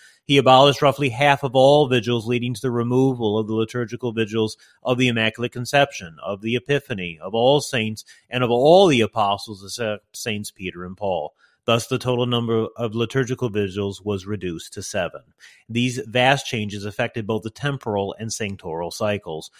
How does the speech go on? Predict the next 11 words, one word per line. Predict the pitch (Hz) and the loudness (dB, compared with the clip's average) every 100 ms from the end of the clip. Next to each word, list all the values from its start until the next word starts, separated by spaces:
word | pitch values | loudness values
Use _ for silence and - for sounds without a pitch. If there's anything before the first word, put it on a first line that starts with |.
| _ _ - | _ _ -4
We, | 117 180 214 | 0 2 4
though, | 120 107 95 | 4 2 0
even | 123 131 139 | -2 -2 0
in | 135 131 | 0 0
our | 123 127 - | 0 0 -2
own | 135 139 | -2 -2
personal | 135 135 127 139 | -2 -4 -2 -4
devotional | 117 117 120 - 123 98 | -4 0 0 0 -4 -4
lives | 101 107 | -4 -6
at | |
home, | 107 127 127 113 104 | -8 -4 -2 -2 -6